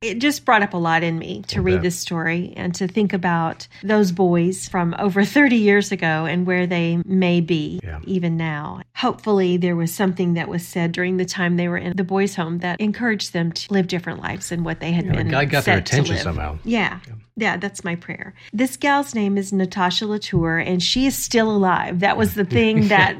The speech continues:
Speaker 1: that was made very clear at the very beginning of this article.
Speaker 2: And
Speaker 1: And
Speaker 2: that she is alive is a pretty stunning statistic.
Speaker 1: Uh, it is a miracle, and
Speaker 2: Yeah.
Speaker 1: she will call it that herself. The first line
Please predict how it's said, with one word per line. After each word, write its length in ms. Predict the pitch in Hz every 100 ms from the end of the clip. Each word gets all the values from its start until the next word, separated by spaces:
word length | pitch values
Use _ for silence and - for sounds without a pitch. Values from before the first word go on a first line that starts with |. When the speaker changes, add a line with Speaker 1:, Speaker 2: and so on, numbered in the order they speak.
| 160
Speaker 1:
that 120 | 214
was 160 | 208 190
made 240 | 214 190
very 320 | 180 226 254 247
clear 580 | - 233 202 180 170 170
at 100 | 180
the 100 | 190
very 360 | 175 196 190
beginning 440 | 185 180 180 170 160
of 120 | 151
this 180 | 160 -
article. 640 | - 156 170 170 151 -
Speaker 2:
And 140 | - 185
Speaker 1:
And 160 | 104
Speaker 2:
that 100 | 110
she 180 | - 110
is 120 | 156
alive 400 | 175 98 92 90
is 80 | 92
a 60 | 95
pretty 240 | 117 101
stunning 400 | 82 - 117 98
statistic. 460 | 85 90 208 214 208
Speaker 1:
Uh, 40 | 214
it 120 | 202
is 260 | 190 175 175 - -
a 80 | 202
miracle, 640 | 185 190 208 196 185 143 - -
and 180 | 185
Speaker 2:
Yeah. 40 | 180
Speaker 1:
she 200 | - 262
will 120 | 196
call 300 | - 220 190
it 100 | 165
that 160 | 165 -
herself. 540 | 170 165 175 156 - -
The 120 | 196
first 480 | 185 - 269 302 -
line 560 | 240 226 202 180 170